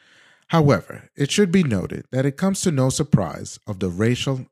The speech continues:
and misogynistic comments made about her. It is the same broken record we hear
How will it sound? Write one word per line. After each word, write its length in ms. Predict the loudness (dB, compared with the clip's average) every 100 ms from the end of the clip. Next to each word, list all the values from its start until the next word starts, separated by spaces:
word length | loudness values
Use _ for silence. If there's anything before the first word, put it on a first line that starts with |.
| -12
and 140 | -8
misogynistic 1000 | -6 -4 -4 -4 -4 -6 -6 -6 -8 _
comments 520 | -8 -4 -4 -6 -8
made 340 | -4 -4 -4 -8 _
about 380 | -10 -4 -2 -2
her. 240 | -8 -20 _ _ _ _ _ _ -2
It 140 | 0
is 120 | 2 0
the 80 |
same 380 | 0 2 4 4
broken 380 | 2 2 2 -2
record 380 | 0 -2 -4 -4
we 120 | -4
hear 460 | -4 -2 -2 -2